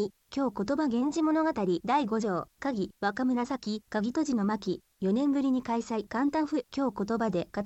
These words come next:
られる源氏物語の雅な世界をお楽しみください。日時、三月二十三日土曜日会場、十三時三十分、開演十四時。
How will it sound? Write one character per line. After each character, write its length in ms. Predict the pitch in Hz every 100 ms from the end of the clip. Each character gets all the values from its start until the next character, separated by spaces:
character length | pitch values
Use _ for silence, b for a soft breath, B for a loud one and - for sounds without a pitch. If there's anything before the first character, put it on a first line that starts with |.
| 247
ら 100 | 240
れ 120 | 233
る 180 | 220 208
源 240 | 208 269 311
氏 60 | 320
物 220 | 311 320
語 80 | 311
の 280 | 294 247 220
雅 320 | 302 262 277
な 100 | 240
世 160 | 220 254
界 280 | 240 196
を 120 | 170 -
お 80 | 196
楽 220 | 262 285
し 120 | 294 294
み 100 | 277
く 80 |
だ 100 | 262
さ 200 | 254 285
い。 100 | 269 _ _ 269
日 260 | 277 302
時、 200 | 202 185
三 280 | - 277 311
月 200 | 294 262
二 140 | 247 254
十 180 | 240
三 260 | 208 262 254
日 340 | 220 202 170 -
土 100 | 202
曜 180 | 269 269
日 120 | 240
会 240 | 302 294
場、 280 | 240 180 - -
十 200 | 240 285
三 260 | 302 294
時 80 | 220
三 220 | 240 285
十 140 | 294 294
分、 320 | - 208 180
開 300 | - 277 311
演 120 | 302
十 200 | 240 262
四 120 | 285 277
時。 220 | 202